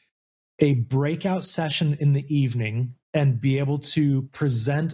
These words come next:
our services and, and actually pitch at that event. Um, I believe it was thirty grand for that sponsorship, money we did not have,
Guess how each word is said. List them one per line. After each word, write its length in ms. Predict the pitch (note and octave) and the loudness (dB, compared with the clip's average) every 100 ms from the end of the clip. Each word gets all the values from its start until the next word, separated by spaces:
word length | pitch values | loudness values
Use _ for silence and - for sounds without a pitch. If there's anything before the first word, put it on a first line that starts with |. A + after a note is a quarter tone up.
| - | -6
our 340 | D3 C3+ C3+ C3 | -4 -2 -2 -4
services 840 | - - D3 C3+ C3 - A#2+ A#2 | -4 -2 -2 -2 -4 -2 -2 -4
and, 360 | - B2 A2+ G#2+ - | -2 -2 -2 -4 -4
and 200 | C#3 C#3 | -2 -2
actually 460 | C#3+ C#3+ - D3+ C3+ - | -4 -4 -2 -2 -2 -6
pitch 640 | - E3+ D3 - - - _ _ _ _ _ - | -2 -2 -2 -8 -8 -10 _ _ _ _ _ -2
at 260 | A2 D#3 | -2 -2
that 180 | D3 C3+ | -4 -2
event. 540 | B2+ A2 A2+ A#2 - - _ _ _ _ _ - | -2 -2 -4 -8 -12 -16 _ _ _ _ _ -2
Um, 480 | C#3 C3 B2+ B2 - - | 0 0 -2 -6 -8 -4
I 80 | D#3 | -2
believe 760 | C3 A2+ D3 C#3+ D3+ F#3+ A#3 G#3 | -2 -2 0 0 2 2 2 -2
it 120 | E3+ | -2
was 200 | F3 - | -4 -4
thirty 600 | - - - D#3+ E3 F3 | -12 -6 -2 0 0 -2
grand 680 | C#3+ C#3+ B2+ A#2 A2+ B2 C3 | -2 -2 -2 -2 -2 -4 -4
for 140 | - | -2
that 220 | B2+ B2 | -2 -2
sponsorship, 800 | - - B2+ A#2 A2+ G#2 A#2+ A#2+ C3 | -6 -6 -4 -2 -4 -4 -2 -2 -2
money 300 | C3 D3+ D#3+ | 0 0 0
we 120 | D3 | 0
did 200 | C3 C3 | -2 -2
not 240 | C#3 C3+ | -4 -6
have, 420 | G#2+ B2 A2 A2+ | -6 -4 -4 -6